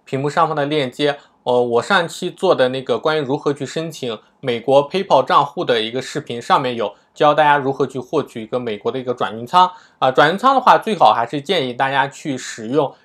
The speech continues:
有免税州地址这样一个转运仓，这样大家在购买，呃，A P P的时候就可以不用去交税了。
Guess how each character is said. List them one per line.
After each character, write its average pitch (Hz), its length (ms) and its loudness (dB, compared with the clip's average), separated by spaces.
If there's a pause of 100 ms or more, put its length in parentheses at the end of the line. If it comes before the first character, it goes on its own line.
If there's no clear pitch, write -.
有 131 180 -2
免 131 240 -2
税 151 220 -6
州 180 240 -4
地 208 180 -6
址 107 200 -12
这 - 100 -2
样 120 100 -2
一 113 60 -10
个 113 100 -4
转 107 200 -8
运 113 40 -14
仓， - 240 0 (160)
这 - 80 -6
样 190 120 4
大 165 80 2
家 170 120 6
在 165 200 0
购 165 200 0
买， 110 360 -2 (180)
呃 117 220 -4
，A 156 180 -6
P 156 140 -8
P 160 100 -6
的 147 100 -2
时 - 160 -6
候 131 160 -6
就 131 220 -6
可 - 220 -8
以 135 180 -4
不 127 140 -8
用 135 120 -6
去 123 160 -12
交 156 240 2
税 190 220 0
了。 113 240 -4